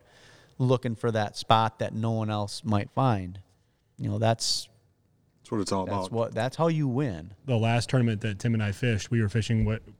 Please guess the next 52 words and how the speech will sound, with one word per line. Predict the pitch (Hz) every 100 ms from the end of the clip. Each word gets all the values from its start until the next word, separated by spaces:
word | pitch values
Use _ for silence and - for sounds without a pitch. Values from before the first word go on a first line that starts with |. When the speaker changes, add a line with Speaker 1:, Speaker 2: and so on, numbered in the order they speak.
| _
Speaker 3:
in | -
the | 117
same | 101 127 110
tournament | 120 110 107
as | 104
one | 110
of | 101
Pat's | 92 113 104
buddies, | 117 104 98
Lonnie, | 113 113 98 104 - - _ - _ -
and | 113
we | 120
were | 123 113
fishing | 123 - 117 104
pretty | - 208 220
much | 127 - - 170
similar | - 233 226 139
areas. | 104 104 104 110
We | 117
were | 127
in | 120
the |
same | 104 120 120
bays, | 113 104 110 101
and | 98 98
Tim | 127 120
and |
I | 113
were | 117
fishing | 104 110 131
the | 135
lily | 135 131 123
pads, | 120 117 131 143 - - _ _ _ _ _
and | 113 113
Lonnie | 117 120
was | 110 107 101 - - _ _ _
seventy-five | - 117 107 113 104 117 107
yards | 107 110
from | - 123
us. | 131
Speaker 2:
Not | 98 92
even. | 95 92 90 90
I | 90
bet | 92 92
you | 98
he | 90
was | 90 82
twenty-five | - 101 101 98 92
yards | 87 85 82
behind | 87 85 85
us. | 85 -
Speaker 3:
Yeah, | 135 101